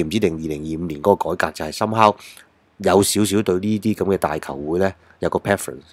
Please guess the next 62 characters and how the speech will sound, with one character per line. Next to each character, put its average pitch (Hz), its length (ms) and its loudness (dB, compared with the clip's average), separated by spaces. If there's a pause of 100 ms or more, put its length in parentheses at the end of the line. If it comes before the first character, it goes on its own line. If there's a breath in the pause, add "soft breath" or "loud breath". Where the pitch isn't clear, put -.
咁 113 200 -4
可 101 60 2
能 82 180 2
又 78 60 -6
搞 76 120 -6 (100)
掂， 92 100 -4
又 80 140 0
唔 73 100 -10
搞 73 160 -10
呢 95 80 -4
壇 80 180 -8
嘢 73 120 -12
都 92 80 -8
未 78 160 -10
定 67 100 -16 (140)
嘅。 - 20 -20 (540)
OK， 143 280 6 (320 loud breath)
所 92 160 -4
以 98 60 2
呢， 104 160 4 (400 soft breath)
呃， 82 540 0
呢 104 120 0
個 98 120 2
暫 76 200 -6
時 - 140 -8
都 95 80 2
係 98 80 6
一 101 60 6
個， 87 260 2 (540 loud breath)
即 117 80 2
係 95 60 4
表 95 280 2
面 95 340 4
化 90 240 4
嘅 87 120 0
鬥 85 180 0
爭， 92 260 0
即 170 100 6
係 - 20 8
將 151 200 4
一 139 60 6
個 - 80 -4
暗 98 380 2
底 87 80 0 (100)
裏 98 140 4
嘅 85 280 0 (120)
鬥 87 160 2
爭 104 140 2
呢， 101 200 0
表 82 160 -6
面 85 160 -2
化 76 160 -6
咗 78 180 -8
咁 85 140 -12
解 78 160 -10
嘅 82 100 -10
啫， - 40 -14 (480 soft breath)
未 98 160 6
有 87 120 6
答 82 100 0
案 78 80 -12
嘅。 76 260 -10